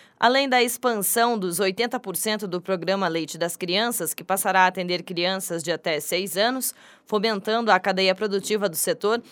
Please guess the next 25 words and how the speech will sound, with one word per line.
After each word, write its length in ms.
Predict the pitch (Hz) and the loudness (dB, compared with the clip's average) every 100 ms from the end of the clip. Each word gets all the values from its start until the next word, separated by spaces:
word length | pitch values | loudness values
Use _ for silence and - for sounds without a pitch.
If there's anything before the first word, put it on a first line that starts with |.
| - - | -20 -14
o 60 | 175 | -2
governador 520 | 202 214 233 226 240 | 0 2 0 2 2
Beto 280 | 233 247 262 | 2 0 0
Richa 340 | 233 247 262 | -2 -2 -4
também 320 | 262 240 233 247 | -4 -2 0 -2
ampliou 340 | 247 240 233 | -2 2 2
o 60 | 226 | 2
número 300 | 226 233 226 | 0 -2 -2
de 160 | 208 | -2
itens 500 | 214 233 247 190 185 | -2 -2 -4 -4 -2
da 100 | 190 | 0
merenda 440 | 190 190 190 202 202 | 2 2 0 0 0
escolar 520 | - 190 185 190 220 - - _ | 0 0 6 6 6 -4 -20 _
que 80 | 180 | -6
serão 260 | - 202 | -2 0
adquiridos 680 | 208 185 190 202 202 202 208 | 0 -2 -6 -4 -2 -2 -2
de 100 | 185 | -4
pequenos 680 | 214 233 - 233 247 185 - | -4 -4 -2 0 0 -2 -6
produtores. 760 | 180 170 175 202 208 170 - - _ _ _ _ | -6 -6 -4 0 0 0 -6 -10 _ _ _ _
O 60 | - | -12
secretário 480 | - 220 214 226 220 | -6 -4 0 2 2
da 80 | 202 | 0
Agricultura, 560 | 190 185 214 247 254 | -2 -8 -8 -4 -4
Norberto 460 | 226 190 185 185 190 | -2 -2 0 0 -2
Ortigara, 520 | 185 202 196 202 | -8 -4 2 2